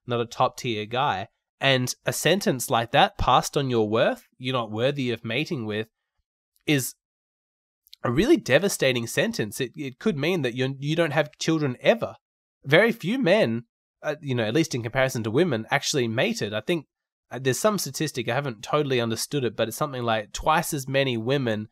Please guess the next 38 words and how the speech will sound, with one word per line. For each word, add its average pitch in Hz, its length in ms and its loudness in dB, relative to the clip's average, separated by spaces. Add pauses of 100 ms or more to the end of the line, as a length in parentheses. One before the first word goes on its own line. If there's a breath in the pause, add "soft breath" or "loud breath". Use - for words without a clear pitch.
throughout 120 260 0
history 113 440 -2
have 110 200 -4
had 113 200 -2
children 110 400 -2 (320)
as 117 220 0
men 113 420 -2 (240)
have. 95 300 -8 (180)
So 160 160 0
there 190 180 6
are 208 60 8
lots 135 240 6
of 156 80 -4
men 127 280 0
who, 120 240 0 (100)
who 127 120 -2
never 135 280 2
having 120 340 0
children, 135 380 -2
and 107 120 -4
that 170 220 2
would 117 220 -4
really, 123 200 -2
really 120 200 -2
be 117 120 -4
hard, 170 280 4
because 113 320 -6
your 147 100 -4
entire 165 420 -4
biological 127 960 0 (360)
imperative 120 680 -4 (400)
is 147 360 0 (200)
to 131 180 -4
have 120 300 -2
children. 117 460 -4 (360)
So 151 460 2 (100)
there 131 220 2
is 123 340 -2